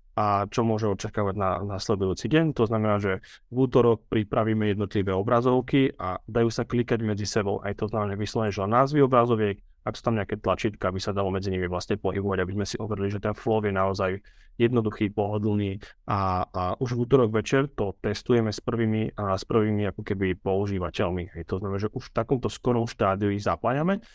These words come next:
a vysvetľujeme im, že je to nás-, najskôr len koncepcia, že ako by to malo fungovať a tak ďalej. To znamená, že nie je to vyslovene, že testovanie, skôr je to validácia. A v stredu ráno si toto takisto prejdeme s klientom za takých dvadsať minútiek, kde mu ráno vysvetlíme, takto to funguje,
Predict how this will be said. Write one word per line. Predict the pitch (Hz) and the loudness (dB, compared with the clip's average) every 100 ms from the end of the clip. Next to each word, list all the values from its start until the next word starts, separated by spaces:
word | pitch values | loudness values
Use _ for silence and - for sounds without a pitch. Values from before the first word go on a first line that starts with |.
| - - - | -20 -20 -8
a | 127 | -2
vysvetľujeme | 135 - 151 127 120 113 | 0 2 4 6 6 4
im, | |
že | 113 135 | 4 2
je | 143 | 4
to | |
nás-, | 127 117 | 4 4
najskôr | - 120 117 123 113 | 0 0 0 -2 -2
len | 110 | 0
koncepcia, | 127 127 131 123 131 117 110 110 | 0 0 -2 0 2 4 2 -2
že | - _ _ _ - | -12 _ _ _ -2
ako | 113 - | 0 0
by | 117 | 0
to | 107 110 | 0 0
malo | 104 | 0
fungovať | - 113 110 104 | 2 2 4 2
a | |
tak | 101 95 | 0 2
ďalej. | 110 107 - | 2 4 2
To | 113 | 0
znamená, | 113 107 | 0 2
že | 120 | 2
nie | 131 | 2
je | 101 | 0
to | |
vyslovene, | 110 - 120 110 | -2 0 0 0
že | 98 | -2
testovanie, | 101 - 139 123 | -4 0 0 0
skôr | - 165 | 4 4
je | 120 | 4
to | 107 | 0
validácia. | 98 95 87 82 110 117 - _ _ _ - - _ - | 0 0 -2 -2 -4 -6 -10 _ _ _ -20 -20 _ 2
A | 107 113 110 110 104 | 4 6 4 4 2
v | |
stredu | - 151 143 127 | 2 2 6 6
ráno | 123 120 | 4 2
si | 131 117 | 0 -2
toto | - | -4
takisto | 110 113 107 - | -4 -4 -2 -2
prejdeme | 110 113 110 | 0 0 0
s | 104 | -4
klientom | - 123 117 123 113 | 0 0 2 0 0
za | 104 | -2
takých | 104 104 | -4 -4
dvadsať | 110 98 104 | -2 0 0
minútiek, | 110 117 110 120 107 | 0 0 2 2 2
kde | 104 | 0
mu | 101 | 0
ráno | 101 95 | -2 -2
vysvetlíme, | 98 107 - 104 95 - - - _ - | -2 -4 -4 -6 -6 -12 -20 -20 _ -2
takto | 131 127 | 0 0
to | 107 - | -2 0
funguje, | 170 165 151 143 | 0 2 4 2